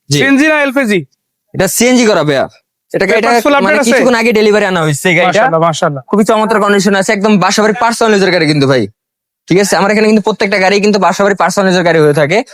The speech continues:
Speaker 1: কোন ধরনের কিন্তু Uber পাঠার রেন্টে গাড়ি বা একদম ভজরা গাড়ি কিন্তু
Speaker 2: মানে
Speaker 1: আমার
Speaker 2: আপনি
Speaker 1: চলে না।
Speaker 2: কিনে রে-, রেন্টে চালান, কিন্তু আপনি
Speaker 1: হ্যাঁ।
Speaker 2: গাড়ি যেটা নিবেন এটা পার্সোনাল পাবেন
Speaker 1: হ্যাঁ,
Speaker 2: ইনশাআল্লাহ।
Speaker 1: প্রত্যেকটা গ্লাস পেয়ে যাবেন অরিজিনাল। এই গাড়ির আস্কিং প্রাইস চাওয়া হচ্ছে ভাই মাত্র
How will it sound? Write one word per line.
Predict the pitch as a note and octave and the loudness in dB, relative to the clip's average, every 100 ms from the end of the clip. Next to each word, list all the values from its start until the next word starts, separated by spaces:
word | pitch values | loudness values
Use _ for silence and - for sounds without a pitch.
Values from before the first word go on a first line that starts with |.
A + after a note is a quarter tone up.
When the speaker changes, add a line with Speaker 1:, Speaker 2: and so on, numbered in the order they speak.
| - | -6
Speaker 1:
কোন | F3+ | -2
ধরনের | F#3 G3 | 2 2
কিন্তু | G3 F#3 | 2 2
Uber | F#3+ | 0
পাঠার | F#3 F#3 | 0 0
রেন্টে | F#3+ F#3+ | 0 0
গাড়ি | F3+ F3+ | 0 0
বা | E3 D#3 D3+ C3 | 2 2 2 0
একদম | D#3+ E3 F3+ D#3+ | -2 0 -2 -2
ভজরা | C#3 D3+ F3+ | 0 0 0
গাড়ি | F#3+ F3+ | 0 0
কিন্তু | G3+ | 0
Speaker 2:
মানে | D4 | 0
Speaker 1:
আমার | D4+ | 0
Speaker 2:
আপনি | - E4 | 0 0
Speaker 1:
চলে | D#4 D#4+ | 0 0
না। | |
Speaker 2:
কিনে | E4 D#4 | 2 0
রে-, | B3 | 0
রেন্টে | C#4 B3+ | 0 -2
চালান, | C4 C#4 A#3+ A3+ | 0 0 0 0
কিন্তু | B3+ C4 | 0 0
আপনি | B3+ | 0
Speaker 1:
হ্যাঁ। | F#3+ A#3 | 0 0
Speaker 2:
গাড়ি | C#4+ | 0
যেটা | D#4 C#4+ | 0 0
নিবেন | D4 D4+ | 0 0
এটা | C#4 C4+ | 0 0
পার্সোনাল | B3 - A3+ F#3+ | -2 -2 -2 0
পাবেন | F#3 D#3+ | 0 0
Speaker 1:
হ্যাঁ, | C#3+ | 0
Speaker 2:
ইনশাআল্লাহ। | E3 | 0
Speaker 1:
প্রত্যেকটা | A#2+ A#3 A3 | -2 -2 -2
গ্লাস | G#3 G3+ | -2 -2
পেয়ে | G#3 | 0
যাবেন | G#3 G3 | 0 2
অরিজিনাল। | G3 A3 | 2 2
এই | G#3 G#3 | 2 2
গাড়ির | G#3+ | 0
আস্কিং | F3 G3+ - G#3+ | 0 -2 0 0
প্রাইস | G#3 G3 | 0 0
চাওয়া | F#3+ | 2
হচ্ছে | F#3 - | 0 0
ভাই | F#3 F#3 | 0 0
মাত্র | F3+ F3 - G#3+ B3 | 0 -2 -2 0 0